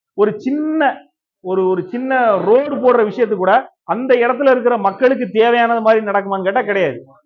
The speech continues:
அவங்க என்ன நினைக்கிறாங்களோ அதுபடிதான் நடக்குமே தவிர மக்கள் நினைக்கிற படி நடக்காது,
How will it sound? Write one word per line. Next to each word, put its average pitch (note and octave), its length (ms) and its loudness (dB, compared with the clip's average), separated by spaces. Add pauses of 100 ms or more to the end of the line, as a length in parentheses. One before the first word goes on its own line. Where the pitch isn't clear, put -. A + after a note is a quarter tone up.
(160)
அவங்க A#3 240 -4 (100)
என்ன C4+ 180 -2
நினைக்கிறாங்களோ C4+ 520 0
அதுபடிதான் B3+ 420 -2
நடக்குமே G#3+ 340 -2
தவிர E3+ 180 0 (140)
மக்கள் C4 300 -6
நினைக்கிற A#3+ 280 -4
படி A3+ 220 -6
நடக்காது, G3 280 -2